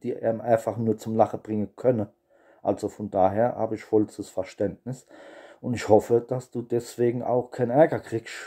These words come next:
mit der A R D, weil wir wissen ja alle mittlerweile, dass man seine Meinung <laughs> oder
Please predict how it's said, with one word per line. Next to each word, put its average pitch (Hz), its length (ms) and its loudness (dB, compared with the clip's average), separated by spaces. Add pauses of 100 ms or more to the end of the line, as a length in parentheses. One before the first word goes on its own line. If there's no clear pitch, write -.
(160)
mit 110 140 -6
der 98 100 -2
A 110 160 0
R 107 160 -2
D, 107 380 0
weil 98 320 2 (520)
wir 104 160 -2
wissen 120 220 4
ja 127 120 8
alle 131 260 2
mittlerweile, 131 760 -2
dass 117 340 -6
man 117 280 -2 (140)
seine 117 540 4 (380)
Meinung 123 640 4 (100)
<laughs> - 80 -16
oder - 400 2